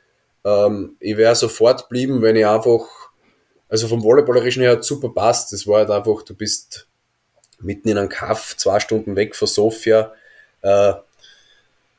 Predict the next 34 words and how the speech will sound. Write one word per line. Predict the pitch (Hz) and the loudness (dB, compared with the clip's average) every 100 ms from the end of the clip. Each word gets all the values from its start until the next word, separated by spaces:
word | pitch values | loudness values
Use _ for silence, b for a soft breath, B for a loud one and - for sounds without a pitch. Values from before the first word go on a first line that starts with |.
| _ _ _ 101 | _ _ _ 0
letztes | 107 - 113 - | 0 0 0 2
Jahr | 110 110 110 | 4 6 6
haben | 110 | 4
wir | 110 | 0
zwei | - 107 | 2 2
Kubaner | 107 110 104 110 127 | 2 -2 0 2 2
gehabt, | - 110 - 107 | 2 0 -2 -8
die | |
kein | 104 104 | -2 0
Wort | 110 113 | 2 2
Englisch | 107 117 123 113 | 0 -2 -2 0
reden | 117 | 0
haben | 120 110 | 0 -2
können. | 113 113 120 120 120 110 | 0 2 2 2 0 -2
Die | 107 | 0
halbe | 107 110 | 2 2
Mannschaft | 113 107 110 113 - - | 2 0 0 -4 -6 -4
von | 117 | -2
den | 113 | 0
Bulgaren | 113 107 101 113 127 | 0 -2 0 0 0
hat | 120 113 | -4 -2
nicht | 113 113 | 0 0
Englisch | 113 117 123 - | 0 -2 -2 -2
können. | 107 117 120 120 101 - | 0 2 2 0 -4 -8
Das | 107 107 | -6 -2
heißt, | 107 - | -2 -2
du | 107 | -6
bist | 113 113 - - | -4 -2 -2 -4
quasi | 87 110 117 | -2 0 2
acht | 104 113 - | 2 0 -2
Monate | 113 117 113 | -2 0 -2
schon | - 104 123 143 - | 0 2 6 4 4
allein. | 120 110 107 131 165 - _ _ _ _ _ _ _ _ | 0 0 0 0 -2 -8 _ _ _ _ _ _ _ _
Und | 101 104 | -6 -6